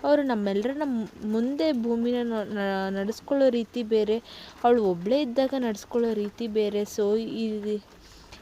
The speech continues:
ಇದೆಲ್ಲನೂ ನೋಡ್ತಾ ಇದ್ರೆ ಡಿಫ್ರೆನ್ಸ್ ಕಾಣ್ತಾ ಇದೆ ಅಂತ ಹೇಳ್ಬಿಟ್ಟು ಹೇಳ್ತಾ ಇರ್ತಾರೆ. ಆಗ ಈ ಥರ ಅನ್ಸುತ್ತೆ ಸತ್ಯಣ್ಣ ಅಂತಂದಾಗ ಹೌದು,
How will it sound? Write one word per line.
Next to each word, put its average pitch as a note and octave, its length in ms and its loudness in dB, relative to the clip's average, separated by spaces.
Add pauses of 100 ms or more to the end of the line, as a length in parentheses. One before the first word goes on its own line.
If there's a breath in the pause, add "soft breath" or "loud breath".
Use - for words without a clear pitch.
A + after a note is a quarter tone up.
(100)
ಇದೆಲ್ಲನೂ B3 680 2
ನೋಡ್ತಾ A#3+ 400 -2
ಇದ್ರೆ A3+ 220 4
ಡಿಫ್ರೆನ್ಸ್ A#3+ 760 -4 (220)
ಕಾಣ್ತಾ G#3 440 -2
ಇದೆ G#3+ 300 0
ಅಂತ G#3+ 200 -4
ಹೇಳ್ಬಿಟ್ಟು A#3+ 600 -2
ಹೇಳ್ತಾ F#3 460 -4
ಇರ್ತಾರೆ. F#3+ 420 -4 (360 loud breath)
ಆಗ F4 160 2 (100)
ಈ D4+ 120 2
ಥರ C4+ 200 -2 (100)
ಅನ್ಸುತ್ತೆ C4 440 -2
ಸತ್ಯಣ್ಣ B3 420 -2
ಅಂತಂದಾಗ C4 760 -2
ಹೌದು, A3 460 -4